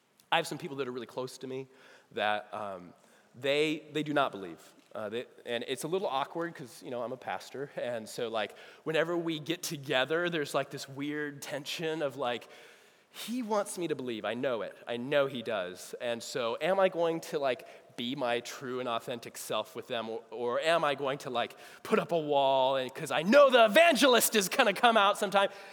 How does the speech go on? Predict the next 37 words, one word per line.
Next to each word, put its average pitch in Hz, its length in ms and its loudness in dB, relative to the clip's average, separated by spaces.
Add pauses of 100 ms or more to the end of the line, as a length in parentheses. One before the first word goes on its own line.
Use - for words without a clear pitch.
(200)
And, 196 240 8 (280)
and 170 240 4
I 170 100 8
just 196 220 0
try 175 240 6
to, 180 160 -2
like, 151 280 0
make 151 240 -2
them 147 120 -6
feel 147 280 -2
as, 127 380 -2 (160)
as 117 420 -4 (320)
comfortable 135 440 -8
and 117 120 -8
normal 117 340 -2
as 117 100 -8
possible. 113 680 -4
And, 107 200 -8 (360)
you 123 120 -8
know, 120 140 -4 (720)
sharing 196 420 2
your 147 80 -2
faith 143 340 -2
doesn't 139 220 -4
mean 127 120 -4
that 120 60 -10
you 117 120 -6
ma-, 113 100 -2 (160)
is, 113 280 -10
the - 60 -14
purpose 127 320 -10
is 110 80 -14
to - 60 -16
make 110 160 -8
people - 200 -14
feel 98 160 -10
uncomfortable. 87 480 -14